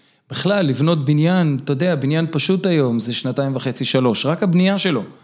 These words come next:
אז ההכנה ל-, ל-, ל-,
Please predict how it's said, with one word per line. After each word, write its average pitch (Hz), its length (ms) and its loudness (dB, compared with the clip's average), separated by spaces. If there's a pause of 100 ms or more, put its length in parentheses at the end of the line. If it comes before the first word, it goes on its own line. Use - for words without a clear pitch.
(500)
אז 120 440 -4 (220)
ההכנה 127 720 0 (640)
ל-, 117 160 -10 (220)
ל-, 120 340 -4
ל-, 117 180 -4